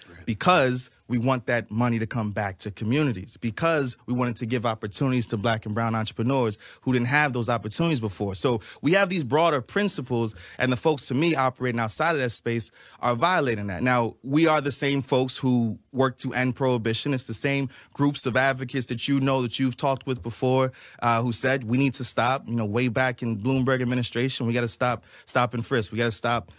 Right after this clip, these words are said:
Speaker 2: you know, making people empty their pockets and throwing them up against the wall and, and really, you know, for, um, getting them locked up for, for small amounts of weed." It's the same people that then also transition to this legal framework. So you understand there's a,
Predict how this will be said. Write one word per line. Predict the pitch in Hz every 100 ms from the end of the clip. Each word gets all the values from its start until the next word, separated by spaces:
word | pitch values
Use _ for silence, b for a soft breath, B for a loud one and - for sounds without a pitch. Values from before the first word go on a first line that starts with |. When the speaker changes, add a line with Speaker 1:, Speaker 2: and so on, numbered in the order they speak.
| b -
Speaker 2:
you |
know, | 120
making | 113 127 127
people | 117 139 123 123
empty | 123 120
their | 117
pockets | 113 147 143 131 117
and | 107
throwing | 123 120
them | 117
up | 113
against | 117 107
the | 113
wall | 143 202 160
and, | 135 117 110
and | 120 113 98
really, | 160 131 110 120
you | 131
know, | 101 101 92 -
for, | - 123
um, | 117 113 104
getting | 123 123
them | 123 113
locked | 117 113
up | 127
for, | - 117 -
for | 113 117 107 90 B
small | - 135 127
amounts | 123 127 123
of | 156
weed." | 254 135 92 b b
It's | 156
the | 135
same | 196 190
people | 214 220 143
that | 123
then | 135
also | 139 143 131
transition | 117 127 120 151 - 123
to | -
this | 120 120
legal | 127 113 107
framework. | - 202 170 113 98
So | 135
you |
understand | 147 127 160 156
there's | 110
a, | 101